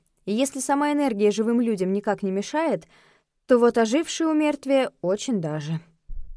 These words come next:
Именно поэтому во главе графства Эйнсфорд традиционно вставал сильный некромант. Помимо официального наследования его признавали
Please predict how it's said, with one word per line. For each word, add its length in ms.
Именно 340
поэтому 480
во 120
главе 280
графства 560
Эйнсфорд 520
традиционно 640
вставал 380
сильный 380
некромант. 720
Помимо 360
официального 560
наследования 720
его 160
признавали 680